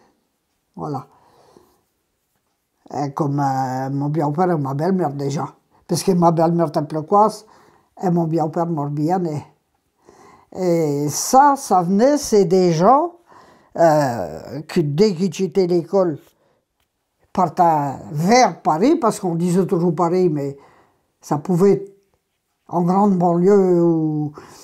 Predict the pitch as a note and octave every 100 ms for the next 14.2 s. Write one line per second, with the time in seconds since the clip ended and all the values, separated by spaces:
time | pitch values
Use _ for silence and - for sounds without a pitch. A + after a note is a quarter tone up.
0 | - - F3 E3 E3+ - D#3+ D#3 D#3 D3+
1 | D3 D#3+ D3 C#3 C#3 D3 D3 - - _
2 | - G3 G3+ G#3 G3+ G3 F#3 F#3 F3 E3+
3 | D#3 D#3 D3+ D3 D3 D#3+ F3+ F#3+ G#3 G3+
4 | G3+ F#3 - G#3 D#3+ D#3+ D#3+ D#3+ F#3+ D#3+
5 | F3 F3+ F3+ E3 D#3 C#3 D3 B2+ F#3+ D4
6 | C4+ B3 G3+ - F3 E3 F3 F3 E3+ D#3+
7 | D#3 D3+ D#3 E3+ D#3 D3 D#3+ E3+ D3 C#3
8 | C#3 - - - _ G#3+ F3 F#3+ G#3+ G#3+
9 | E3 D#3+ D#3+ F#3 D#3+ D#3+ D#3 A#3+ B3 -
10 | - _ - G#3 G3 A3 G3+ G#3 F#3+ -
11 | - - - G3 F#3 F#3 F#3+ F3 G#3 A3
12 | - G3+ G3 E3+ F#3+ F#3 E3+ - _ _
13 | _ _ - D#3 D#3 E3 A3+ C#4+ A3 -
14 | F3 E3